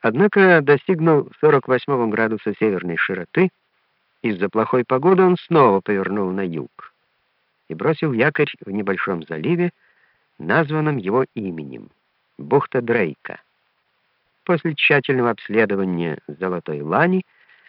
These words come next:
Дрейк снова отправился в плавание и пошел по пути,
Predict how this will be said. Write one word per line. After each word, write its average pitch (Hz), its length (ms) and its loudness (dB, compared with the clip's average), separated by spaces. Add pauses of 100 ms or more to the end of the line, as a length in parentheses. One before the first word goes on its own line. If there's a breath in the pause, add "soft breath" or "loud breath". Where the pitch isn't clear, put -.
(260 soft breath)
Дрейк 175 360 4
снова 139 380 2
отправился 104 600 -4
в - 100 -20
плавание 180 640 2 (400)
и 110 220 -4 (340)
пошел 165 460 0
по 117 100 -4
пути, 101 520 -4